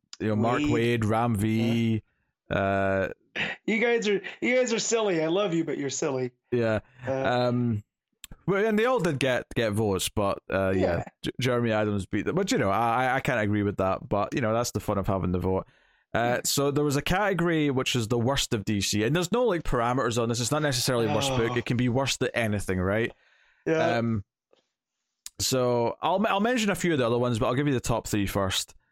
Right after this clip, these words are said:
Speaker 1: Uh,
Speaker 2: Okay.
Speaker 1: and these did all get multiple votes.
Speaker 2: These
Speaker 1: All right.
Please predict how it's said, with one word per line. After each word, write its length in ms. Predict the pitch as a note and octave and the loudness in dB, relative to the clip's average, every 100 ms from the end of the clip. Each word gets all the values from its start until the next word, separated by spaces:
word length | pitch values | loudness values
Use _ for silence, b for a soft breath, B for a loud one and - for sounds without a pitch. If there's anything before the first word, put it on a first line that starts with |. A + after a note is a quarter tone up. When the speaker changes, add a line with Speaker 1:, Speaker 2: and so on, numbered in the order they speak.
| _ _ | _ _
Speaker 1:
Uh, 40 | F2+ | -2
Speaker 2:
Okay. 300 | G2+ G2+ - - | 0 0 -2 -4
Speaker 1:
and 120 | A2+ A#2+ | -2 0
these 120 | C3+ | 2
did 140 | C3+ | 0
all 160 | B2+ A#2+ | 0 0
get 180 | A#2+ A2 | 0 0
multiple 500 | A2 G#2+ G#2+ - G2 | 0 0 -2 -2 -2
votes. 480 | G2+ F2 - - | 0 0 -2 -2
Speaker 2:
These 180 | - - - _ _ _ _ _ | -2 -4 -8 _ _ _ _ _
Speaker 1:
All 80 | G2+ | -2
right. 220 | G#2 G#2 | -2 -2